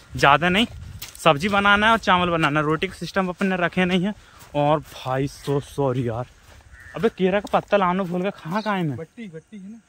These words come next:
Speaker 1: हाँ, तो खाने के लिए अपन ने किए हैं केरा के पत्ते का जुगाड़। तो भाट, अबे वो वाला नहीं, बारी रख लेना।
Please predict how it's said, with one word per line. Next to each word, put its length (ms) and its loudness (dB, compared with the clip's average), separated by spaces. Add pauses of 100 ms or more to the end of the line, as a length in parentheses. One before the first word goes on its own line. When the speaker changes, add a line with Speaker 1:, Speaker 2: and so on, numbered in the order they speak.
(160)
Speaker 1:
हाँ, 280 2 (720)
तो 60 -6
खाने 320 -2
के 80 -4
लिए 100 2
अपन 200 0
ने 100 -2
किए 180 -4
हैं 120 -2
केरा 300 -2
के 100 -6
पत्ते 320 -4
का 100 4
जुगाड़। 360 0
तो 200 -4 (760)
भाट, 240 -6 (160)
अबे 140 -6
वो 160 -6
वाला 180 -2
नहीं, 140 -4 (760)
बारी 220 2
रख 180 0
लेना। 220 -2